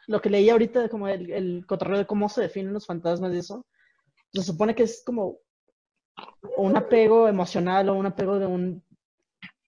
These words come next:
de un problema o de algo sin resolver o algo así.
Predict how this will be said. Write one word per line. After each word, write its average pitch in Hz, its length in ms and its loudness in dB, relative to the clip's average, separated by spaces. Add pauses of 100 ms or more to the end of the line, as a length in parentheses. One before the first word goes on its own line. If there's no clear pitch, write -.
(560)
de - 80 -4
un 175 160 -2
problema 208 840 -2
o 175 220 -2
de 175 60 -4
algo 175 180 -6
sin 214 140 -8
resolver 180 480 -4
o 196 40 2
algo 196 120 0
así. 208 320 -6